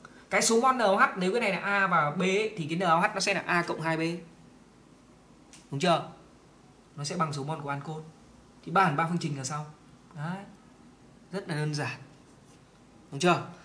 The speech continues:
Các bạn có ba mươi hai A này, cộng sáu mươi hai B này, cộng mười bốn C này. Đây là phương trình khó nhất, là phương trình khối lượng. Khối lượng thì em bảo toàn nó bằng hỗn hợp nhá, là S T là ba mươi sáu phẩy bảy này, cộng với N O H là bốn mươi này,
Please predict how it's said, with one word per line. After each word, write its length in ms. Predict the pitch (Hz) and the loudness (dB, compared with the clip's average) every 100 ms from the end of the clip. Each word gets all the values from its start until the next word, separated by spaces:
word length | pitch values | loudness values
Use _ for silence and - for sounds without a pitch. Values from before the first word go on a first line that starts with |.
| - - | -20 -2
Các 100 | 196 | 0
bạn 100 | 175 | 0
có 120 | 143 | -2
ba 380 | 151 185 180 185 | 0 2 2 2
mươi 180 | 180 175 | 0 0
hai 220 | 175 170 | 0 0
A 240 | 170 165 | 0 -2
này, 120 | 151 123 - - - - | -2 -8 -14 -20 -20 -10
cộng 320 | - 185 185 - | 0 0 0 -6
sáu 300 | - 127 147 | -4 -4 -2
mươi 160 | 180 | -2
hai 220 | 170 165 | 0 0
B 40 | 160 | 2
này, 300 | 160 151 123 - - - - | 0 0 -4 -14 -20 -20 -4
cộng 320 | 180 185 160 | -2 -2 -4
mười 120 | 135 | -4
bốn 180 | 127 139 | -2 -4
C 140 | 147 | -2
này. 220 | 170 160 127 - - | -2 -2 -6 -12 0
Đây 140 | 180 | 2
là 80 | 160 | 2
phương 120 | 180 | 0
trình 160 | 170 147 | 0 -2
khó 200 | 123 135 | -2 -4
nhất, 160 | 202 226 - - - - | -4 -6 -12 -20 -20 -18
là 60 | 135 | -14
phương 140 | 127 156 | -8 -6
trình 120 | 139 | -6
khối 180 | - 151 | -6 -6
lượng. 200 | 185 - - - - - - - - - | -6 -8 -18 -20 -20 -20 -20 -20 -20 -8
Khối 160 | - 202 | 0 2
lượng 180 | 277 214 | 2 0
thì 60 | 185 | 0
em 140 | 190 | 2
bảo 180 | - - | 0 0
toàn 260 | 147 135 135 | 0 0 0
nó 80 | |
bằng 220 | 151 156 135 | -2 -2 -2
hỗn 200 | 175 196 | -4 -4
hợp 200 | 165 143 | -4 -6
nhá, 180 | 147 156 | -10 -10
là 200 | 143 170 | -10 -8
S 100 | - | -6
T 20 | |
là 220 | 160 139 | -4 -4
ba 100 | 139 | -4
mươi 60 | 139 | -4
sáu 160 | 165 | -6
phẩy 140 | 160 139 | -6 -6
bảy 160 | 113 | -6
này, 100 | 117 - - - - - - - - | -10 -16 -20 -20 -20 -20 -20 -20 -2
cộng 200 | 202 202 | 0 0
với 120 | 160 | 0
N 80 | 170 | 0
O 140 | 160 151 | 2 4
H 60 | 196 - | 2 0
là 100 | 147 143 | -10 -6
bốn 220 | 131 151 | -4 0
mươi 200 | 175 160 | 0 0
này, 120 | 139 | -4